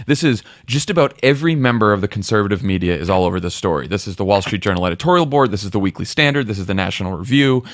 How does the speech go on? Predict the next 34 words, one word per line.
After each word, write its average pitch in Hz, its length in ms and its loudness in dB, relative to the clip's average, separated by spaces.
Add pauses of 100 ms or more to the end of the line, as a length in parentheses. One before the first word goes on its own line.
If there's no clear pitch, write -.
(220)
This, 127 160 -4
you 104 80 -6
see, 107 200 -6
see, 117 260 -6
they're 123 500 -2
all, 147 240 4
like, 131 220 0
and 143 120 -2
this, 208 120 -4
it's 147 180 -4
bleeding 196 380 -4
into 175 160 -2
the 147 80 0
mainstream 165 500 -2
media 160 300 0
too, 208 420 -4
right? 120 240 4
Like, 135 220 0
because 135 260 0 (280)
they 135 140 4
all 143 220 4
scare 113 560 2
mainstream 120 640 0
media 117 320 2
journalists 101 540 0
into 101 160 -6
saying, 101 320 -2 (240)
You're 127 260 2
not 165 200 2
covering 139 340 0
the 131 40 -4
Susan 123 360 -4
Rice 104 200 2
story. 95 380 0